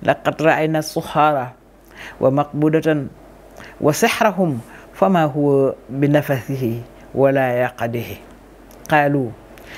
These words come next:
فما نقول يا أبا عبد الشمس، والله أن لقوله لحلاوة،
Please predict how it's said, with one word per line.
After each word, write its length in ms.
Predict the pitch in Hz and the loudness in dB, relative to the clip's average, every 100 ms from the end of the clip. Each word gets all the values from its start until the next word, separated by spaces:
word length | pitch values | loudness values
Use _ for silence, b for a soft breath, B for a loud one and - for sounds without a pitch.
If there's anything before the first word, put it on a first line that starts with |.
| B - | B -2
فما 280 | 147 170 | 2 2
نقول 380 | 185 196 202 202 | 2 -2 0 2
يا 280 | 202 196 190 | 2 2 0
أبا 160 | 185 196 | 0 0
عبد 220 | 190 175 | 0 -6
الشمس، 520 | - 190 185 - - - - - - - - - B B B | -6 -4 -6 -10 -20 -20 -20 -20 -20 -20 -20 -20 B B B
والله 720 | - 151 180 220 196 165 160 151 - - - B B B B - - | 2 4 4 0 0 2 2 0 -8 -20 -20 B B B B -6 0
أن 180 | 160 160 | 4 4
لقوله 640 | 147 143 147 147 143 131 135 | 2 0 -2 0 0 0 0
لحلاوة، 600 | 127 - 147 131 123 | 0 -2 -2 -2 -2